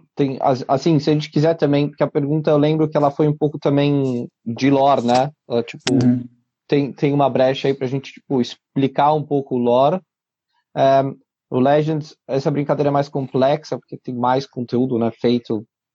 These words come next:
Speaker 1: dessa era antiga que tinha tanto Sith, né? E, e eu acho que a regra de dois, indo pro pouco que o Vebs falou, a regra de dois que ficou tão clássica durante os filmes, cria essa barreira de, como assim, você só tem um Sith, é óbvio que ele só vai caçar Jedi,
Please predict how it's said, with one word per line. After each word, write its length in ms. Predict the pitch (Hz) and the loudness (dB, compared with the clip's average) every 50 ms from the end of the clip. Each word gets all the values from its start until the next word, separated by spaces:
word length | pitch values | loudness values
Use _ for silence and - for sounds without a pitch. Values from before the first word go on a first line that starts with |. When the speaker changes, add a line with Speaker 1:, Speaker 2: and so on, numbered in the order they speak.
| _ _ - | _ _ -2
Speaker 1:
dessa 360 | 120 120 120 - - 117 117 | -2 -2 0 0 2 2 4
era 160 | 120 123 120 | 4 2 2
antiga 360 | 117 113 117 - 120 123 123 117 | 0 -2 -4 -4 -2 -2 -2 -2
que 80 | - | -4
tinha 200 | - - 123 117 | -6 -4 -4 -4
tanto 280 | 113 - 123 120 - - | -2 -2 -4 -4 -4 -8
Sith, 400 | - - - 120 135 135 135 - | -8 -2 0 0 0 0 -4 -6
né? 280 | 113 107 110 117 131 147 151 _ _ _ _ _ _ _ _ _ _ | -2 0 0 0 -2 -4 -8 _ _ _ _ _ _ _ _ _ _
E, 340 | - - 123 120 120 123 120 - | -4 0 2 2 2 2 2 0
e 120 | 127 127 | 2 2
eu 100 | 131 135 143 | 4 4 4
acho 180 | 151 156 151 | 2 0 0
que 80 | - 165 | -2 0
a 40 | 143 | 0
regra 280 | 160 165 170 180 170 151 | 2 0 0 0 0 -2
de 100 | 143 135 | 0 0
dois, 320 | 135 156 165 160 143 143 - | 0 0 0 0 -2 -4 -6
indo 200 | 147 151 156 151 | -4 -2 -2 -2
pro 220 | - - 139 131 113 - _ | -2 -4 -6 -6 -6 -6 _
pouco 180 | - 151 151 151 | -2 -2 -2 -2
que 80 | - | -2
o 80 | 139 131 | -2 0
Vebs 220 | 139 143 139 143 | 0 0 0 0
falou, 380 | - - 135 139 147 160 160 - | -2 0 2 4 4 2 2 2
a 100 | - 139 139 | 2 2 2
regra 260 | 147 151 165 160 151 | 2 2 2 0 0
de 100 | 143 147 | 0 0
dois 360 | 135 139 147 156 165 156 - | 0 0 2 2 2 0 -2
que 340 | - _ 156 151 143 139 - _ _ _ _ _ _ _ _ _ | -6 _ -2 -2 -2 -2 -4 _ _ _ _ _ _ _ _ _
ficou 200 | - - - 147 | -8 -4 -2 -2
tão 180 | 151 151 165 165 | 0 0 -2 -2
clássica 500 | 160 - 156 147 170 190 - - - 135 | 0 2 2 2 2 0 -2 -6 -8 -6
durante 400 | 135 139 139 147 170 190 - 151 | -2 0 0 0 0 -2 -4 -6
os 100 | 147 - | -6 -2
filmes, 360 | - 165 180 185 151 151 151 - _ _ _ _ _ _ _ _ _ _ - - - _ _ _ _ _ _ - _ | 0 0 0 0 -2 -4 -6 -12 _ _ _ _ _ _ _ _ _ _ -16 -16 -16 _ _ _ _ _ _ -12 _
cria 200 | - 190 190 220 | -2 0 2 2
essa 180 | 220 220 - 180 | 0 0 -2 0
barreira 420 | 160 165 156 160 - - 160 151 | 0 0 2 2 2 2 2 2
de, 320 | 147 139 143 147 147 139 139 | 0 0 0 2 2 0 0
como 200 | - 170 160 156 | -2 -2 0 0
assim, 240 | 151 151 - 156 139 | -2 -2 -2 -4 -4
você 100 | - 123 | -6 -4
só 140 | - 156 156 | -4 -4 -2
tem 220 | 151 165 160 156 | -2 -2 0 0
um 100 | 151 143 | 0 -2
Sith, 440 | 147 - - 196 214 208 208 - - | -2 -2 0 0 0 0 0 0 0
é 40 | 147 | 2
óbvio 240 | 147 165 180 180 - | 2 2 0 -2 -6
que 80 | - | -8
ele 60 | 160 147 | -8 -4
só 140 | 151 175 | -2 0
vai 120 | 160 165 165 | 0 0 0
caçar 300 | - 165 156 - 185 180 | 0 -2 -2 -2 -2 0
Jedi, 400 | 196 196 175 160 160 160 143 | 0 0 2 2 2 2 2